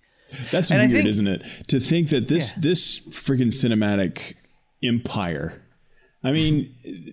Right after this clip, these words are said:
Speaker 1: must at some point stop. I mean, in the year thirty-five fifteen, are they gonna be coming out with more <laughs> Iron Man movies? But I wonder what does it, you know? What's gonna be the final one?
Speaker 2: Well, I,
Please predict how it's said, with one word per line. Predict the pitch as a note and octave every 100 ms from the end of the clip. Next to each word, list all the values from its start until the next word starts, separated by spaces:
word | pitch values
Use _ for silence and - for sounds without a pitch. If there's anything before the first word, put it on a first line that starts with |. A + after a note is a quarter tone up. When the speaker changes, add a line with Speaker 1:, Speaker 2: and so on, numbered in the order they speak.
| - _ -
Speaker 1:
must | C3+ G3 B3 - - - - D3+
at | D3
some | G3 G3
point | - F#3+ D#3+ F#2 - -
stop. | - C#3 G2 - - _ _ _ _
I | A#2
mean, | C#3+ C#3 C3
in | - C#3+ D3
the | B2+
year | C3+ D#3+
thirty-five | - D#3+ D3+ - C#3 C3+
fifteen, | - C3+ - C#3 D#3+ E3+
are | A#2+
they | C3
gonna | F#3+ D#3+ C3+
be | D3 D#3
coming | - D#3 C3
out | C3
with | G2+ A#2
more | C#3 C#3 C3 -
<laughs> | - -
Iron | D3+ D#3+
Man | D#3 E3+
movies? | E3 A#3 A3 G3 - G#3 F#3 F#3+
But | C#3 B2+
I |
wonder | C3+ F3+ F#3+ F3
what | D#3 D3 -
does | E3 C3
it, | A2 -
you | A2+
know? | A#2+
What's | B2+ B2+
gonna | - C3+
be | C#3
the | B2
final | A#2 B2+ A#2+ A#2+
one? | B2 A2 - - - A2 - - _ _ _ - _ _ _ _ _ -
Speaker 2:
Well, | C#3
I, | C#3 C3+